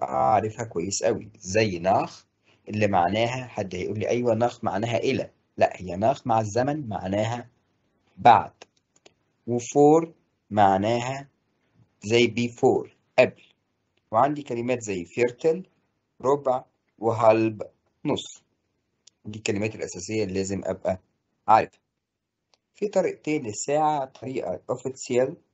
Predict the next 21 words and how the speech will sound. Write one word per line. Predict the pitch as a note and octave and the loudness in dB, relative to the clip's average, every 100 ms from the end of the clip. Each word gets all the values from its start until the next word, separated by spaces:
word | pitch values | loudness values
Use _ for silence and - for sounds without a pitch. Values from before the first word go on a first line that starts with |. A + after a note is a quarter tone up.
| _ - | _ -16
الطريقة | - G2+ G#2 F2 | -2 2 2 2
الرسمي | F#2+ B2 - - D3+ - | 0 -2 -4 -12 -14 -8
اللي | G2 | -4
بيتقال | G2 - A2 | -4 -4 -6
بيها | G#2+ A2 | -4 -6
النشرة، | F2 G#2+ A2+ A#2 A2+ | -2 -2 -2 2 2
اللي | G#2 | 2
بقرا | G2 E2+ | 0 0
بيها | F#2+ G2+ | 0 -2
ال-، | E2+ D2 - _ _ - | -2 -6 -16 _ _ -12
أسمع | G2+ - F2+ | -8 0 2
بيها | G2+ | 2
الأخبار، | F#2+ - - G2+ A#2 A#2+ A#2+ A#2 _ _ - | -2 -8 -2 4 6 6 4 -2 _ _ -16
اللي | F#2+ F#2+ | -10 -10
تتقال | F#2+ F#2 - A2 G#2+ G2+ F2+ - | -12 -10 -2 0 0 -4 -8 -10
في | - | -10
محطة | E2+ - G2+ - - | -10 -2 -2 -2 -10
القطر، | D2+ - D3 - - _ _ _ _ _ _ _ - | -10 0 0 -2 -20 _ _ _ _ _ _ _ -8
وفي | B2+ C3+ - D#3 D#3 D#3 D#3 - _ _ _ _ _ | -8 -6 -6 -4 -2 -2 -2 -6 _ _ _ _ _
طريقة | - A#2 B2 B2 A2 A2+ A2+ _ _ _ _ _ G2+ | 2 4 4 2 2 2 -2 _ _ _ _ _ -6
غير | A#2 A#2 B1 | 0 0 -2